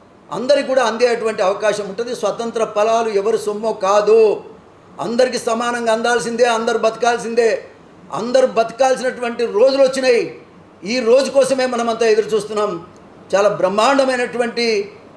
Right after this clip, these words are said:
మంచి రోజులు వచ్చినాయి. రేవంత్ రెడ్డి గారు ముఖ్యమంత్రి గారు ఈ రాష్ట్రంలో ఉన్నారు, వారు కూడా బ్రహ్మాండమైనటువంటి స్టేట్మెంట్ ఇచ్చారు. చాలా సంతోషం, వారికి మరొకసారి నేను ధన్యవాదాలు తెలియజేస్తా ఉన్నా.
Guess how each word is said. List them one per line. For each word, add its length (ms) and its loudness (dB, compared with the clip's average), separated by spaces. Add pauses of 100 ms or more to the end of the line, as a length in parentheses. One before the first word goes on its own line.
మంచి 420 -2
రోజులు 260 4
వచ్చినాయి. 560 0 (320)
రేవంత్ 380 2
రెడ్డి 200 0
గారు 280 4 (560)
ముఖ్యమంత్రి 540 0
గారు 220 4
ఈ 40 4
రాష్ట్రంలో 760 0 (340)
ఉన్నారు, 420 0 (460)
వారు 400 2
కూడా 240 2
బ్రహ్మాండమైనటువంటి 960 -4
స్టేట్మెంట్ 420 -8
ఇచ్చారు. 340 0 (100)
చాలా 200 -2
సంతోషం, 480 -4 (460)
వారికి 240 -2
మరొకసారి 480 0
నేను 140 -2
ధన్యవాదాలు 480 0
తెలియజేస్తా 500 -2
ఉన్నా. 260 -6